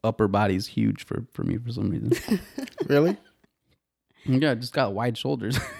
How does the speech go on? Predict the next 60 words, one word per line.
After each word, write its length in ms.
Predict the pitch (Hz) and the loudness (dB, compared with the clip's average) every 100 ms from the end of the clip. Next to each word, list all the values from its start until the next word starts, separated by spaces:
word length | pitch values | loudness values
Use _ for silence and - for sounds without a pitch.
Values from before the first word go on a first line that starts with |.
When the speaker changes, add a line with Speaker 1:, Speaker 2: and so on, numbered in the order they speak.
| - - _ 170 _ _ _ _ _ _ _ | 0 0 _ -20 _ _ _ _ _ _ _
Speaker 2:
Okay. 240 | 240 359 370 | -6 -2 0
Speaker 1:
So. 180 | 92 120 - | 0 -4 -4
Speaker 2:
All 80 | |
right. 160 | 277 269 - | -2 -2 2
I 100 | 302 | 2
mean, 100 | 339 | 4
I 120 | 349 | 6
was 160 | 359 370 | 4 4
just 180 | 294 277 | 0 0
wondering. 600 | 233 233 233 240 254 269 - | 0 2 2 2 -2 -4 -6
I 140 | 226 | -4
just, 200 | 226 254 - | -2 -2 2
I 80 | 240 | 4
was 160 | 269 | 4
just 220 | 285 262 - | 2 -2 -2
thinking 280 | 214 226 | -6 -6
about 320 | 226 220 214 220 | -6 -4 -2 -2
it. 140 | 220 - | -4 -4
And 200 | 262 285 - - _ | -2 -4 -8 -20 _
sometimes 500 | - 330 359 453 403 | 0 2 4 2 0
I 140 | - 294 | 2 2
feel 160 | 320 | 2
the 100 | 294 | -2
same 240 | 302 277 277 | 0 0 2
way. 220 | 247 208 | 0 -2
I'm 140 | 214 240 | -4 -4
just 160 | 254 | -4
like, 180 | 262 233 | -4 0
"I 140 | 233 | 0
don't 160 | 262 277 | 2 -2
care, 260 | 277 240 233 | 0 0 2
whatever. 360 | 220 208 202 | 2 0 -2
Like, 160 | 202 202 | -4 -4
I'm 100 | 226 | -2
happy." 400 | 220 220 214 202 | 0 0 0 -2
But 160 | 208 | -2
then 160 | 208 233 | 0 0
there's 320 | 233 233 233 | 2 0 -2
days 400 | - - 202 208 | -10 -8 -4 -4
when 100 | 220 | -6
I'm 140 | 208 208 | -6 -6
just 140 | 208 | -8
like, 180 | 196 202 - | -12 -12 -8
"Ugh, 260 | 185 196 208 - - _ _ _ _ _ - | 2 4 4 0 -16 _ _ _ _ _ -4
I 80 | 214 | 4
wish 240 | 247 285 | 6 6
I 80 | 294 | 4
could 180 | 311 247 | 2 2
just 320 | 233 - _ | 0 -2 _
fit 220 | 262 254 | 4 6
into 260 | 254 262 269 | 2 0 -2
something, 520 | - 254 247 247 247 | -2 -2 -2 -2 -2
not 180 | 226 254 | -2 -2
have 160 | 247 | -2
to 140 | - 226 | -2 -2
worry 420 | 233 247 240 233 | 0 2 2 2
about 480 | 220 220 220 - - | 4 4 4 2 -2
certain 280 | 233 240 | -2 -2
things." 500 | 226 233 233 226 233 | 2 2 2 0 -2
It's, 260 | 240 240 | -4 -6